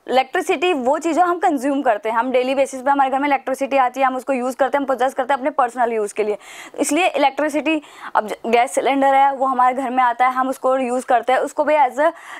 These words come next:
क्योंकि हम उसको पोजेस कर सकते हैं, हम उसको रख सकते हैं, हम उसको यूज़ कर सकते हैं अपने पर्सनल यूज़ के लिए, उसको गुड्स की कैटेगरी में रखा गया है। Now we will discuss the definition of defect, किस डिफेक्ट पे हम कोई क्लेम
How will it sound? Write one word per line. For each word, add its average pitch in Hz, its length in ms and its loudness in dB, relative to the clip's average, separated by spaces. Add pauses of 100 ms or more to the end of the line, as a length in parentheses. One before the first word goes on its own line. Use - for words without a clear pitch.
क्योंकि 262 180 0
हम 339 120 2
उसको 320 160 -2
पोजेस 277 360 0
कर 165 140 -2
सकते - 340 -6
हैं, 220 160 -4
हम 247 240 -2
उसको 294 180 -2
रख 302 200 2
सकते - 340 -4
हैं, 226 60 2
हम 247 160 0
उसको 330 260 0
यूज़ 311 320 -2
कर 285 140 0
सकते - 320 -6
हैं 190 80 2
अपने 240 180 -2
पर्सनल 294 440 0
यूज़ 233 200 -4
के 220 100 -4
लिए, 202 160 -2
उसको 381 440 -2
गुड्स 294 240 -2
की 370 100 0
कैटेगरी 240 460 0
में 427 100 2
रखा 240 300 0
गया 190 180 2
है। 170 240 -6 (640)
Now 294 240 2
we 392 80 2
will 381 180 0
discuss 330 420 -4 (280)
the 285 100 2
definition 311 680 2
of - 140 -10
defect, 269 400 -2 (680)
किस 427 240 0
डिफेक्ट 311 460 0 (180)
पे 339 220 0 (340)
हम 311 200 2
कोई 320 220 0
क्लेम 302 400 0